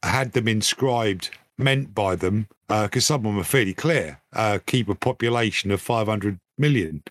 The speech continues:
There's only one way to do that, and that means as soon as number five hundred million and one gets born, someone has to be topped. Someone has to be got rid of. It's the whole,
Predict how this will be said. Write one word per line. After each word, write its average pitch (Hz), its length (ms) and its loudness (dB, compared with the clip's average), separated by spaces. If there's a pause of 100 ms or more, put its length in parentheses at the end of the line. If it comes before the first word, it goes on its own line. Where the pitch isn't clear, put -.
(120)
There's 117 160 2
only 120 160 0
one 113 240 0
way 117 140 2
to 98 120 -6
do 139 220 2
that, - 320 -2 (240)
and 110 100 2
that 117 140 0
means 113 320 2
as 107 120 2
soon 127 240 2
as 101 280 0 (240)
number 117 320 0
five 123 320 -2
hundred 110 460 -2 (200)
million 113 340 2
and 110 220 0
one 107 460 0
gets 110 220 2
born, 110 540 0 (260)
someone 123 320 0
has 120 140 0
to - 80 -8
be - 140 0
topped. - 640 -4
Someone 120 300 0
has 110 160 0
to - 80 -16
be 110 100 2
got 104 200 -2
rid 120 180 0
of. 82 360 -4 (220)
It's 117 220 0
the 123 120 0
whole, 113 560 0